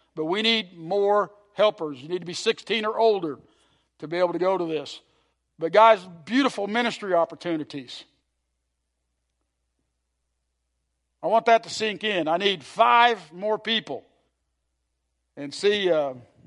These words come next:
Kelly Crockett. Wave your hand, Kelly. She's overseeing the Kansas City one. But we're not done yet.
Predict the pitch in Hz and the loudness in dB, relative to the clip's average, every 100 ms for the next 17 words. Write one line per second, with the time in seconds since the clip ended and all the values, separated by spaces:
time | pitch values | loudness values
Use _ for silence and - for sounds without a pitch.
0 | - _ - 202 190 139 - 185 151 165 | -20 _ -2 2 4 2 0 2 2 -4
1 | 160 165 139 147 123 139 135 147 _ _ | -6 -6 -6 -10 -10 -10 -10 -12 _ _
2 | _ _ _ _ _ _ _ - 165 175 | _ _ _ _ _ _ _ -8 -6 -4
3 | 160 143 170 160 151 139 160 160 147 135 | -4 -6 -6 -6 -6 -10 -6 -6 -8 -10
4 | 170 156 139 131 113 _ _ _ _ _ | -8 -8 -10 -14 -20 _ _ _ _ _
5 | _ _ _ _ _ _ _ _ _ _ | _ _ _ _ _ _ _ _ _ _
6 | _ _ _ _ _ _ _ _ _ _ | _ _ _ _ _ _ _ _ _ _
7 | - 185 196 202 180 190 185 175 170 151 | -2 0 4 4 4 0 0 0 0 0